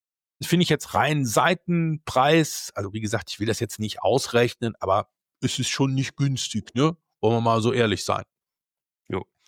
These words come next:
Speaker 1: Hab ich schon gesagt, bei welchem Verlag das erschienen ist? Ich glaube noch nicht.
Speaker 2: Nein.
Speaker 1: Karl Heymanns Verlag
Speaker 2: Heymanns.
Speaker 1: oder Heymanns Verlag. Und wir sind im Moment hier auf der Webseite vom Worthaus klüver online punkt de. Ist,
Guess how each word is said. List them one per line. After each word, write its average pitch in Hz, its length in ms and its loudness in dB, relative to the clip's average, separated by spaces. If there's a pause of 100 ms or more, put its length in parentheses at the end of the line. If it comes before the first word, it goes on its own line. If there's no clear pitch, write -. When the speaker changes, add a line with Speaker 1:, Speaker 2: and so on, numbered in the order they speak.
(880)
Speaker 1:
Hab 156 140 0
ich 196 100 -2
schon 165 300 2
gesagt, 147 320 4
bei 143 100 4
welchem 143 260 4
Verlag 139 360 2
das 190 160 0
erschienen 185 320 0
ist? 151 80 -2
Ich 127 60 -8
glaube 131 200 0
noch 113 120 0
nicht. 165 300 0 (380)
Speaker 2:
Nein. - 80 -8
Speaker 1:
Karl 135 320 2
Heymanns 190 1200 0 (140)
Verlag 151 280 0
Speaker 2:
Heymanns. - 240 0
Speaker 1:
oder - 280 -6
Heymanns 170 560 0
Verlag. 180 500 0 (1120)
Und 135 240 -2
wir 151 140 6
sind 147 200 2
im 127 40 2
Moment 123 260 2
hier 120 140 2
auf 113 100 0
der 104 160 0
Webseite 117 720 2
vom 104 440 -4
Worthaus 120 640 2
klüver 131 640 2
online 113 400 0
punkt - 20 -10
de. 107 360 0
Ist, - 280 -12